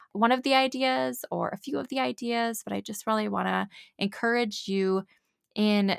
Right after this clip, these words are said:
doing something that can really set up your year, because we have found in doing this, it really has <laughs> molded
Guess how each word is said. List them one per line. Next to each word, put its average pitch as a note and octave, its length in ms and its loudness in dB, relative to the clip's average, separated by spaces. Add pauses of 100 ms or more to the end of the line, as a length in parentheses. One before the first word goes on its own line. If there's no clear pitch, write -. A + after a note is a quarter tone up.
(120)
doing A#3 360 0
something G3 540 -2
that F#3 120 -4
can F#3+ 140 -8
really F#3 200 -2
set - 340 0 (120)
up F3+ 220 -2
your F3 100 -2
year, E3 240 -4
because E3 260 -10
we G3+ 100 -6
have A3 180 -2
found F3 480 0 (320)
in G3+ 100 4
doing F#3+ 300 0
this, C#4 340 0
it F3+ 140 -4
really G3+ 260 0
has F#3+ 420 0
<laughs> - 0 -
molded A3+ 460 0